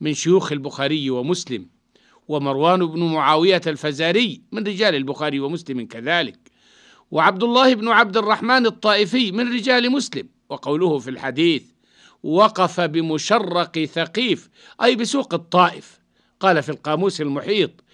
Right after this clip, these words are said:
في باب القاف فصل الشين في مادة الشرق: "و-، وكمعظم مسجد الخيف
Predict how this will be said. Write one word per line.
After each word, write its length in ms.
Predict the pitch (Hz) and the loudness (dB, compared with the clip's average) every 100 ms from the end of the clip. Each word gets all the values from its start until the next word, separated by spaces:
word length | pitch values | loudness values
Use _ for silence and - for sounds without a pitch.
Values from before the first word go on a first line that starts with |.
| - _ | -20 _
في 140 | 175 | -2
باب 220 | 156 160 | 2 2
القاف 600 | 143 - 190 214 170 - _ _ _ | 0 -2 4 6 4 0 _ _ _
فصل 340 | - 175 - 156 | -4 -2 -2 -6
الشين 560 | - - 214 233 123 | -4 -2 0 2 0
في 180 | - 151 | -4 -4
مادة 360 | 175 180 151 160 | 0 0 -2 -6
الشرق: 460 | 143 - 214 202 - - _ _ - _ _ - | -8 -4 -2 -2 -6 -20 _ _ -20 _ _ -6
"و-، 460 | 147 165 160 165 | 0 0 0 0
وكمعظم 1080 | 170 165 240 226 214 185 240 202 233 240 226 _ | 0 2 2 2 2 4 2 2 2 2 0 _
مسجد 420 | 185 220 - 180 156 | -4 -2 -2 -4 -4
الخيف 600 | 147 180 190 131 - | -4 0 0 0 -6